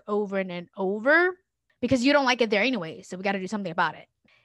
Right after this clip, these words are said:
And then the second ingredient is know your why beyond you. So in my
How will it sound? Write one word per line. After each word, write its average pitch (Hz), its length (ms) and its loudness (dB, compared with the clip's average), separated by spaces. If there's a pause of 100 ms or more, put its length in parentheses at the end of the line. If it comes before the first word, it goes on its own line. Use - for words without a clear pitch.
(140)
And 262 160 4
then 254 100 4
the 247 120 -2
second 302 520 0
ingredient 226 720 -2
is 190 400 0
know 247 640 0
your 220 420 0
why 202 640 2
beyond 196 800 0 (400)
you. 190 520 -2 (300)
So 240 240 2
in 247 240 0
my 262 240 0